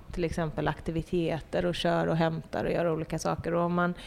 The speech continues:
förstår vilken stor inverkan maten har på allt från inlärningsförmåga, koncentration,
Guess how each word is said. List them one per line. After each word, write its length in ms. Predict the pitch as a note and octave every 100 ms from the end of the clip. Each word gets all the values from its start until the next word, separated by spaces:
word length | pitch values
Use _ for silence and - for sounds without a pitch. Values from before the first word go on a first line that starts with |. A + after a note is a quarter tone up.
| - - -
förstår 580 | F#3 - - A#3+ A#3+ G3
vilken 320 | F3 F3 E3+
stor 520 | - - A#3+ A#3+ G#3+ -
inverkan 960 | G3+ E3+ E3 D#3+ D#3+ D#3+ - A3 G#3+
maten 540 | G3 E3+ D#3 - E3 E3
har 280 | F#3 G3+
på 160 | F#3+ F#3
allt 300 | F3 D#3 D#3
från 220 | - F#3+
inlärningsförmåga, 1200 | G3 F3+ D#3+ D#3 D#3+ D#3+ D#3 - D#3+ D#3 D#3 E3+
koncentration, 1400 | E3+ E3+ E3 - D#3+ D#3+ E3+ D#3+ - G#3 G#3 G#3 G#3 G#3